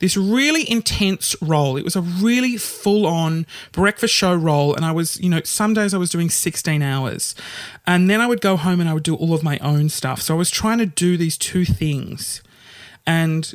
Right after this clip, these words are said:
my content was earning me no money. And then my radio stuff, that's where I was earning the money. And so I,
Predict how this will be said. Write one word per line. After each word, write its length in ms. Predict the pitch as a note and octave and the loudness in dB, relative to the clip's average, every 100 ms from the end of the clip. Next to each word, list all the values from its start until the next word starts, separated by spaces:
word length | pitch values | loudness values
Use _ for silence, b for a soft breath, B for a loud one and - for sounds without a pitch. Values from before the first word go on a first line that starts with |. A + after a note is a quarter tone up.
| - | -4
my 320 | F3 F#3 A#3+ C#4+ | 2 4 4 0
content 440 | - A#3+ A#3 F#3 | 0 0 0 0
was 140 | F3+ | 0
earning 220 | F#3 F3+ E3+ | 0 2 2
me 100 | E3 | 2
no 320 | D#3+ D#3 D3+ | 4 4 2
money. 380 | C#3+ E3 D4+ F#4 _ _ _ b b b b - | 2 0 -2 -6 _ _ _ b b b b -2
And 200 | D#3+ D#3+ | 2 2
then 340 | D#3 D#3 D3 - | 2 0 -4 -6
my 140 | D#3+ D3+ | -2 -2
radio 500 | D3+ F3 F#3 G3+ F#3 | 0 0 0 0 -2
stuff, 480 | - E3 D#3+ - - | -2 -2 -4 -10 -12
that's 300 | D3+ D#3+ D#3+ | -6 -4 -2
where 100 | D#3 | -2
I 60 | D3 | 0
was 160 | C#3+ | -2
earning 180 | C#3+ C#3 | -2 -2
the 60 | C#3 | -2
money. 400 | C3+ C3 - - B B B B | -4 -4 -8 -14 B B B B
And 180 | E3 E3 | 0 0
so 220 | F3 E3+ | 2 2
I, 300 | E3+ E3+ | 2 2